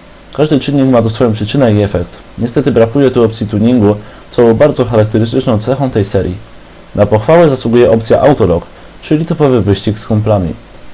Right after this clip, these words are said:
Opcja jest bardzo rozbudowana, może trochę lekko niedopracowana, ale da radę to przełknąć na tle takiej gry. Niestety sporym minusem są wymagania, które notabene mogłyby zostać troszeczkę zmniejszone. Ale wiadomo, gra została wydana w dwutysięcznym dziesiątym roku, więc nie ma co liczyć na jakiś upust.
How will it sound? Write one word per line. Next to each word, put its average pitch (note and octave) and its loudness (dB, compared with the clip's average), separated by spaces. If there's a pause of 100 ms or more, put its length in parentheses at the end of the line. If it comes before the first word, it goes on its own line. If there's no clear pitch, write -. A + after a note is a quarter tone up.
(120)
Opcja E3 -2
jest C#3 0
bardzo C3 2
rozbudowana, A2 2
może G#2+ 0
trochę A#2 -2
lekko C3 0
niedopracowana, A2+ -2 (360)
ale G2 2
da C#3 4
radę C3 4
to G#2+ 2
przełknąć B2 0
na F#2+ 0
tle F#2+ 0
takiej C3+ 0
gry. F2+ -4 (600)
Niestety A#2+ 0
sporym D3 0
minusem C3+ 0
są A#2 0
wymagania, G#2+ 2
które G2 0
notabene G#2+ 2
mogłyby B2 2
zostać G#2 -2
troszeczkę G#2+ -2
zmniejszone. F2+ -2 (440)
Ale C3+ 0
wiadomo, G2+ 4
gra B2+ 2
została A#2+ 2
wydana G#2+ 2
w F#2+ -6
dwutysięcznym A2 -2
dziesiątym G#2 -2
roku, A#2 0
więc F#2 -4
nie C3+ 0
ma A#2 -2
co A2 -2
liczyć G#2+ -2
na G2 -2
jakiś G2 -4
upust. G2 -4